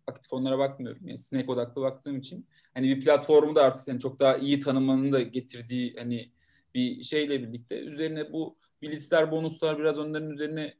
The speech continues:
şey yapınca, düşünce. Bir de hani eski sistemlerde hani çok garip, gerçekten son zamanlarda çok fazla insanlar bakmamaya başladı. Hani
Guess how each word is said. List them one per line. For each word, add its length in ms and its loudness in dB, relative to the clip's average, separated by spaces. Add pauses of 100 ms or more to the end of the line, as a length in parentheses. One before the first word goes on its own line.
şey 160 -6
yapınca, 360 -6
düşünce. 580 -10
Bir 60 -12
de 80 4
hani 100 0
eski 300 -2
sistemlerde 720 -6 (120)
hani 180 -8
çok 240 -4
garip, 300 4
gerçekten 300 -2
son 200 -6
zamanlarda 340 -2
çok 180 -8
fazla 240 -2
insanlar 360 -2
bakmamaya 360 4
başladı. 300 -4
Hani 260 -12